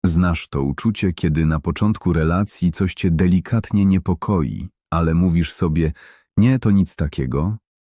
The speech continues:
To właśnie wtedy pojawiają się pierwsze czerwone flagi. Na starcie relacji działa efekt zauroczenia. Widzimy to, co chcemy widzieć, dlatego łatwo przeoczyć niepokojące sygnały.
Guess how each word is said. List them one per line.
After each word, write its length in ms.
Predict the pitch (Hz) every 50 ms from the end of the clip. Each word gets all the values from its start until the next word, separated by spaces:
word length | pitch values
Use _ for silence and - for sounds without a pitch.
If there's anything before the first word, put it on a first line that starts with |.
| _ _ -
To 120 | 95 82
właśnie 500 | 73 78 87 87 87 - - - 87 82
wtedy 460 | 76 - - - 117 101 80 73 69
pojawiają 680 | - - - 78 78 78 76 80 85 80 80 78 78 78
się 180 | - - 78
pierwsze 460 | - - 87 87 76 71 - - 90
czerwone 460 | 85 - - 78 73 71 76 71 71 73
flagi. 460 | - - 78 67 60 57 55 71 76 - _ _ _ -
Na 120 | 87 92
starcie 460 | 90 - - 101 95 95 - - 95 82
relacji 600 | 82 80 80 85 92 92 - - - 87 80 73
działa 340 | 69 87 90 90 90 87 - -
efekt 500 | - 104 101 - - 85 - - - - -
zauroczenia. 1000 | 92 80 87 - - 87 85 82 78 78 - - 101 76 69 55 50 50 - - _ _ _ _ -
Widzimy 480 | 76 82 82 78 82 87 87 85 80 -
to, 180 | - - 104 104
co 160 | - - 82
chcemy 360 | 78 - - 92 80 78 76
widzieć, 640 | 73 71 175 185 147 87 62 50 - - - - - _ _ _
dlatego 360 | - 82 82 - 90 76 78 78
łatwo 420 | 76 80 92 92 - - - 82
przeoczyć 640 | - - - 87 78 78 80 - - 82 - - -
niepokojące 760 | 82 90 87 - 87 80 - 80 82 80 82 85 - - 92
sygnały. 680 | 80 - - 80 76 80 78 71 67 62 50 - 76